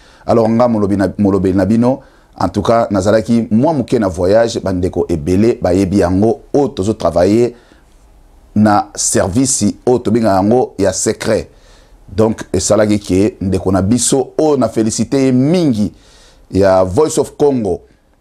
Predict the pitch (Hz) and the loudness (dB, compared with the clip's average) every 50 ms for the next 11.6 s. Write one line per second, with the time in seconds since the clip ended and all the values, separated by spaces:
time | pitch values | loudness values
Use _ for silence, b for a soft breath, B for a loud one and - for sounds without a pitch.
0 | _ _ _ 98 101 - - 117 104 107 120 117 117 110 98 90 98 92 95 95 | _ _ _ -4 -4 -2 -2 -2 -2 0 0 0 0 -2 -2 -2 -2 0 0 2
1 | 104 107 110 110 104 110 110 - - 107 110 104 95 - 92 95 - - 110 107 | 2 4 4 4 4 2 2 0 0 2 2 2 0 0 -4 -4 -4 -2 -2 0
2 | 107 110 101 95 104 113 110 113 117 113 110 - - 95 95 92 87 85 - - | 0 0 -2 -2 0 0 2 2 2 2 0 -2 -2 -4 -2 0 0 -2 -4 -6
3 | _ - 98 92 90 95 87 92 87 82 98 113 123 143 147 - - - 113 113 | _ -4 -2 0 0 0 -2 -2 -2 0 0 0 0 0 -2 -2 -2 -2 0 0
4 | 107 101 90 92 - - 95 87 - 90 82 92 110 131 131 - - B B B | 0 0 0 0 -2 -2 -6 -6 -4 -4 -2 -2 -2 -2 -4 -6 -10 B B B
5 | B B B B - 113 113 101 95 92 92 - - 98 95 95 90 85 95 95 | B B B B 0 2 2 2 2 0 -2 -2 -2 -2 0 0 0 0 0 0
6 | 95 92 95 92 - - 92 98 107 110 110 104 - 113 107 95 92 101 107 107 | 2 2 2 0 0 0 -2 0 0 0 0 0 0 0 0 0 0 0 2 2
7 | 123 135 127 - - - - 120 120 113 107 98 95 87 - b b b b b | 2 0 0 -4 -4 -4 -2 0 2 2 2 2 0 0 -2 b b b b b
8 | b b 87 90 104 101 95 95 92 92 92 85 82 85 82 87 78 - - - | b b -2 0 2 2 4 4 4 4 4 4 4 2 2 0 0 -2 -2 0
9 | 110 104 101 101 - - - 120 127 127 - - 101 92 90 101 92 - - 120 | 2 2 2 2 0 0 0 0 0 0 0 -2 -4 -4 -4 -4 -6 -4 -2 -2
10 | 120 113 - - 113 110 101 101 92 90 - - 95 92 - 110 101 - 95 87 | 0 0 0 0 0 2 2 2 0 0 -2 -4 -4 -4 -2 -2 -2 -2 -2 -2
11 | 82 90 101 95 73 73 85 - - 107 113 113 | -2 -2 -2 -2 -2 -4 -6 -4 -2 0 0 0